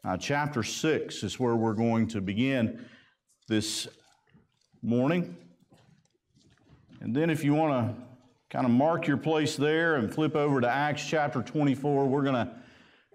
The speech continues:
we're gonna take a look at a couple of different passages that I think fit very well together this morning. Many of you may have heard the term, "The early bird gets the worm."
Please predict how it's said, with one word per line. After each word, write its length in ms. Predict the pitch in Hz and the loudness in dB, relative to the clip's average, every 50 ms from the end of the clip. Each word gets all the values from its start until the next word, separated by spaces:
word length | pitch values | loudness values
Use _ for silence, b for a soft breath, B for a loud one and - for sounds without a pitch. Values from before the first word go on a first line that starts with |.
| _ _ - 170 | _ _ -12 -8
we're 100 | - - | -4 -2
gonna 140 | 131 113 | -2 -2
take 260 | 98 - 151 143 131 123 | 0 0 0 0 2 2
a 20 | |
look 240 | 123 135 135 131 131 | 2 2 2 2 2
at 60 | 113 | 0
a 40 | 113 | 0
couple 320 | 113 147 143 139 120 123 | 0 0 -2 0 0 0
of 60 | 123 | 2
different 320 | 123 127 120 123 127 117 113 | 2 0 0 0 -2 -2 0
passages 640 | 127 147 143 143 139 127 - 127 113 127 135 117 107 | -2 -2 -2 0 -2 -2 -2 0 0 2 2 2 2
that 140 | 135 131 | 0 0
I 80 | 131 135 | 0 0
think 240 | 117 185 185 170 135 | 0 0 0 -2 0
fit 240 | - 190 196 - 131 | 0 0 0 2 2
very 240 | 175 175 165 160 | 2 2 2 2
well 340 | 151 151 160 160 156 151 147 | 2 2 4 2 2 2 0
together 580 | 151 - 151 139 135 165 180 175 165 139 127 120 | -2 -2 -2 0 2 2 2 2 2 2 2 2
this 300 | 107 117 117 117 - - | 2 2 0 0 0 0
morning. 460 | 131 131 131 131 127 123 120 - B B B B B B B B | 2 2 2 2 2 0 0 -2 B B B B B B B B
Many 260 | - 156 202 226 233 | 0 0 2 2 2
of 120 | 214 190 170 | 2 2 2
you 120 | 180 175 | 2 4
may 180 | 175 175 185 190 | 4 2 2 2
have 140 | 175 147 123 | 0 0 0
heard 500 | - - 190 202 190 180 170 139 117 127 | 0 0 0 2 2 2 2 0 0 0
the 80 | 147 | -2
term, 800 | 143 - - - 226 226 202 160 143 143 143 147 147 147 B B B B B B B B | -2 -4 -4 -2 0 2 2 2 2 2 2 2 0 -2 B B B B B B B B
"The 120 | 131 143 151 | -2 0 2
early 320 | 170 202 226 233 240 226 | 2 2 2 2 2 2
bird 440 | 165 151 175 175 175 175 165 147 131 | 2 2 2 2 2 2 2 2 2
gets 280 | 156 160 151 160 - | 2 2 0 0 -2
the 100 | - 151 | 0 0
worm." 580 | 135 131 139 135 131 120 104 90 78 71 71 - | 2 2 2 2 2 2 0 -2 -2 -6 -12 -16